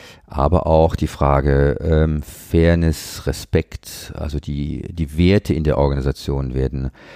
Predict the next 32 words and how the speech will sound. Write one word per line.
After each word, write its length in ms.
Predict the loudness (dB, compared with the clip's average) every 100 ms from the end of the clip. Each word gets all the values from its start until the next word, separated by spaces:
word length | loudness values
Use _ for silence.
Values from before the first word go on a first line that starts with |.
| -10
mit 160 | -6 -4
erhoben. 580 | -2 -2 -2 -2 -4 -6
Es 120 | -4
wird 100 | 0
aber 180 | 2 2
auch 220 | 2 0
gefragt, 640 | -2 -6 -2 -2 -2 -4 -4
ähm, 320 | 0 0 -4 -12 _ -14
ja, 180 | -10 -10 _
ist, 240 | -16 -16 -20 -14
ist 160 | -10
die 40 | -4
Bezahlung 480 | -4 0 0 0 -4
fair 240 | -4 -4
bei 180 | -2 -4
uns 400 | -6 -10 -12 -8
oder 400 | -4 0 2 0 -4 -18 -16 -8
stimmt's 520 | -6 -2 -2 -2 -8
in 180 | -4 0
Sachen 240 | 0 0
Gesundheit? 580 | -4 -2 -4 -2 -2 0
Also 160 | 0 0
ein 80 |
breites 340 | 0 2 2 0
Spektrum, 400 | -2 -2 -2 -2
das 140 | -2
sind 140 | -2 0
sechzig 640 | -2 -2 -2 -4 -4 -4
einzelne 400 | 0 0 -2 -4
Fragen, 340 | -2 0 0
die 120 | -2 -2
dort 220 | -2